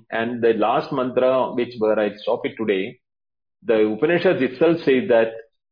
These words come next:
this is a weak plank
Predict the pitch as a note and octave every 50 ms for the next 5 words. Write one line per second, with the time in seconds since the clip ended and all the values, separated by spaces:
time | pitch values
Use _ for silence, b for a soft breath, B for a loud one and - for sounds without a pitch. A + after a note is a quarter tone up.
0 | _ _ _ _ _ - A2+ D3+ D#3+ D#3 F3 F#3+ F#3+ F#3+ F#3+ - D3+ C#3+ D3+ D#3+
1 | F#3+ A3+ A#3+ - _ _ _ _ _ _ _ A#2+ A#2 A2+ A2+ C#3+ F3 G#3+ B3 A3
2 | - - - - _ - C#3+ C#3+ C3+ C3 C3 C#3 D3 D3+ D3 -